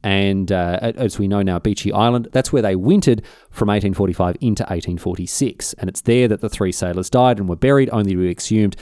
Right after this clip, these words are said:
a century and a half later by Owen Beatty. And after the winter passed, uh, the eighteen forty, uh, in, in eighteen forty-six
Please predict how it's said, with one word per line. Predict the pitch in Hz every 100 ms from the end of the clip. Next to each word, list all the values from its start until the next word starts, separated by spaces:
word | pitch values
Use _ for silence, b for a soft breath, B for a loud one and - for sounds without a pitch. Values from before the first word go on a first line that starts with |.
| B
a | B
century | - 98 98
and | 87
a |
half | 87 -
later | 90
by | 85 85 92
Owen | 82
Beatty. | 80 104 123 - - B B B B B B
And | 123
after | 170 208
the | 196
winter | 170 165
passed, | - 131 101 113 190 - -
uh, | -
the | 98
eighteen | 107 107
forty, | 104 104 95 -
uh, | 110 95 95
in, | 113
in | 117 101
eighteen | 95 98
forty-six | 104 95 - 95 -